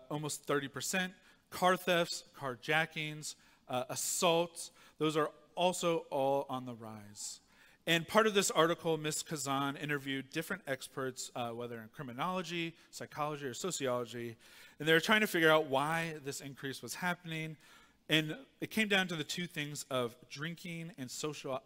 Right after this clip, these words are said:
isolation has caused this increase. Now, I think that's part of the reason, but I think overall the most reason is, <clears throat> but I believe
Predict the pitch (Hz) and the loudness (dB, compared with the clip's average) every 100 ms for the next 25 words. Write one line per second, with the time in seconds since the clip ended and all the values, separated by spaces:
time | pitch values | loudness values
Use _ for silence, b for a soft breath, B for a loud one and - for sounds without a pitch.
0 | - 139 - 123 123 123 127 120 120 _ | -4 -4 -2 -2 -4 -4 -8 -12 -16 _
1 | b b 123 - - 123 113 - 113 - | b b -12 -10 -8 -8 -8 -10 -10 -12
2 | - 131 120 110 104 - - - B B | -12 -16 -14 -16 -16 -16 -20 -20 B B
3 | B B B 170 185 240 240 220 202 - | B B B 8 8 6 4 6 6 4
4 | - - - 392 135 147 180 185 185 190 | -4 -6 -12 -4 -2 0 -2 -4 -4 -4
5 | 180 190 196 196 _ b b b 151 165 | -4 -6 -6 -12 _ b b b 4 4
6 | 190 - - - 160 151 139 139 139 131 | -2 -6 -20 -4 -2 0 2 4 4 2
7 | 127 - _ _ _ 131 131 135 143 175 | 0 -6 _ _ _ -8 -8 -6 -4 -4
8 | - - 120 107 113 110 110 _ b b | -6 -8 -10 -10 -12 -14 -18 _ b b
9 | b b _ - 127 - _ - 247 180 | b b _ -10 -8 -10 _ 2 4 4
10 | - - 170 151 156 175 196 180 | -2 -8 -4 4 4 6 2 2